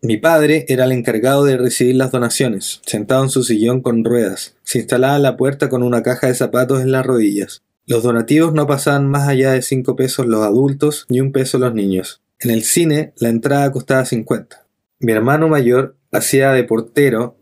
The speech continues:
y los demás de acomodadores. Para graficar lo bien que nos iba, basta decir que los niños sin un peso se turnaban en los agujeros de las calaminas para verme. Además,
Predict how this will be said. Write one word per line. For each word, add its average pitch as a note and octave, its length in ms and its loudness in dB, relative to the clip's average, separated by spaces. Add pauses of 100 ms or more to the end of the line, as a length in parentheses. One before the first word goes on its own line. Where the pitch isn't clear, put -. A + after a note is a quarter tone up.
y A2+ 80 0
los G#2+ 160 0
demás A#2 340 0
de C3 200 0
acomodadores. A#2+ 1200 0 (340)
Para A2+ 200 0
graficar C3 500 0
lo D#3+ 80 2
bien C#3+ 220 0
que C#3 100 -2
nos A#2+ 180 -4
iba, C3+ 400 0 (160)
basta C#3 360 -2
decir C3+ 340 0
que B2 80 -2
los A#2 160 -2
niños B2+ 260 -2
sin D#3+ 160 -2
un D3+ 160 -2
peso D#3 400 -2
se - 180 -2
turnaban C3 520 2
en A#2+ 160 0
los A2+ 120 2
agujeros B2 520 -2
de C3 80 2
las A#2 140 -4
calaminas A#2 520 -2
para C3+ 160 0
verme. A2 440 -2 (280)
Además, D3 540 0